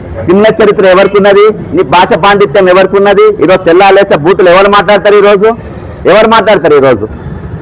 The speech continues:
కాబట్టి ఈరోజు అత్యంత దారుణమైన ఏ చరిత్ర, ఇంత ఘనహీనమైన చరిత్ర ఈరోజు ఏ, ఈ రాష్ట్రంలో, ఈ భారతదేశంలో ఏ ముఖ్యమంత్రికి లేనటువంటి చరిత్ర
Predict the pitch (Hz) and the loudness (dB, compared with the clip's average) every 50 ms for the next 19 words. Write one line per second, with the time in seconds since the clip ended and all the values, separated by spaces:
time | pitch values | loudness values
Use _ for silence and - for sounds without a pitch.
0 | - - - - - - - - - 156 170 180 185 - 185 180 170 175 185 170 | -14 -14 -14 -14 -14 -14 -10 -4 -2 0 2 2 0 0 0 2 2 2 2 2
1 | 170 175 151 - - 190 190 180 - 170 139 127 147 156 175 196 185 185 180 185 | 2 0 0 0 0 -2 -2 0 0 -2 0 2 2 2 2 2 2 0 0 0
2 | 185 180 175 160 139 - - 147 170 190 185 - 180 180 185 170 202 208 196 170 | 0 0 0 0 -2 -4 -2 0 0 0 0 0 0 0 0 0 0 0 0 0
3 | - - - - - - - 151 185 185 208 170 139 156 170 185 180 190 202 208 | 0 -2 -8 -12 -12 -4 -2 -2 0 0 0 0 2 2 2 2 2 2 2 0
4 | 196 196 202 202 196 185 - 185 170 170 175 190 185 175 170 165 175 175 160 165 | 0 0 0 0 0 0 0 0 -2 0 0 0 2 2 2 2 2 2 2 2
5 | 160 151 160 175 165 156 131 151 151 156 - - 196 180 180 180 170 151 117 147 | 2 2 2 2 2 2 2 2 0 0 0 -2 -4 -2 0 0 0 0 0 0
6 | 151 165 180 180 156 139 165 170 160 175 175 170 160 151 147 160 160 156 147 139 | 0 2 2 0 0 0 -2 -2 0 0 0 0 0 0 2 0 0 0 -4 -4
7 | - 170 165 170 170 - 165 160 151 151 160 156 156 143 147 156 147 135 - - | -4 -4 -2 -2 -2 -2 -2 -2 0 0 0 0 0 0 -2 -4 -4 -4 -2 -2
8 | 208 233 - 180 196 214 | -2 -2 -2 -2 -2 -2